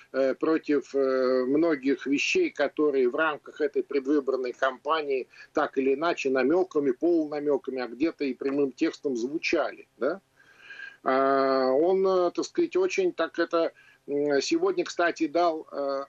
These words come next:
объяснение, первый раз, по-моему, публичное объяснение своим, собственно, действиям, своему поведению вот этого после выборов. Он сегодня рассказал русским, российским журналистам, которые приехали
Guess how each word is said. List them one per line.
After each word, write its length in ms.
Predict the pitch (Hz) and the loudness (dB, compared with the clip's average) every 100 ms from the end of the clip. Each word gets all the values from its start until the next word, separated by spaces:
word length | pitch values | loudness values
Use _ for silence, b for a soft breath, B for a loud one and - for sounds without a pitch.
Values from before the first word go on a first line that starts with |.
| _ | _
объяснение, 680 | 165 139 165 - 403 440 160 | -6 -2 -4 -2 -2 0 0
первый 340 | - 185 208 | 0 2 0
раз, 200 | 220 - | 0 -4
по-моему, 460 | - 147 151 139 143 | -6 -2 0 0 0
публичное 600 | - 160 175 - 156 143 | -2 -2 -4 -6 -4 -4
объяснение 840 | 131 143 - 175 180 165 151 135 | -4 -6 -4 0 0 0 -2 -2
своим, 400 | - 143 156 165 | -2 0 2 0
собственно, 540 | - 160 - - 147 | 0 -4 -4 -4 -2
действиям, 500 | 131 170 190 - 151 135 | 0 0 -2 0 -2 0
своему 380 | 143 143 147 | 0 0 0
поведению 840 | 135 147 123 123 156 190 165 143 131 | -2 0 0 -2 0 2 2 2 2
вот 240 | 127 - | 0 0
этого 460 | 135 - 127 127 123 | -2 -2 -2 -2 0
после 360 | - 147 131 | -2 0 0
выборов. 420 | 123 170 156 135 - | 0 0 0 -2 -4
Он 120 | 135 | -8
сегодня 460 | - 143 156 139 | -8 -4 -4 -2
рассказал 540 | 143 135 135 123 151 147 | -2 -2 -2 0 0 0
русским, 480 | 147 139 139 135 139 | -2 -4 -4 -2 -2
российским 500 | 135 - 151 - 127 | -2 -2 -6 -2 -2
журналистам, 600 | 135 147 165 180 - 110 | 0 0 0 0 -2 -6
которые 420 | 131 135 156 135 | -4 0 0 0
приехали 760 | - 131 135 196 - 147 127 | -2 -4 -2 -2 -2 -2 -2